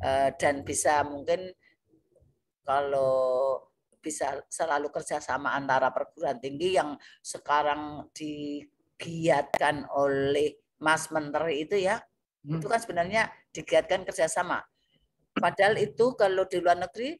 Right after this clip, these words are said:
Speaker 1: sudah berlangsung secara alamiah, jadi tidak usah digerakkan, tidak harus di, misalkan disuruh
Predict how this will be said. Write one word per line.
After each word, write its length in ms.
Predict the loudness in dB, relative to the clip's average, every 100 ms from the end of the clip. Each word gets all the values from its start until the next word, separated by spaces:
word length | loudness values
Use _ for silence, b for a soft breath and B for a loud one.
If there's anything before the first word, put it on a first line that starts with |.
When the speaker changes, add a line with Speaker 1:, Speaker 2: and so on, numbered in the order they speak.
| _
Speaker 1:
sudah 480 | -6 -6 2 2 2 -2 B B _ _
berlangsung 1040 | 4 4 6 2 2 2 -2 0 0 -2 -10 -14 _
secara 720 | -8 0 0 2 2 4 2
alamiah, 560 | 2 0 0 -2 -2 -2
jadi 320 | -2 0 -2 B B _ -4
tidak 320 | -2 2 2
usah 240 | 2 0
digerakkan, 880 | 0 -4 -2 0 0 2 2 2 2 -8
tidak 240 | -4 0 2
harus 220 | 2 0 -6
di, 480 | -4 0 0 -2 -6 _ _ _
misalkan 800 | -12 -2 0 0 -2 -4 -6 -10 -12 b b -8
disuruh 640 | -4 -2 0 2 2 0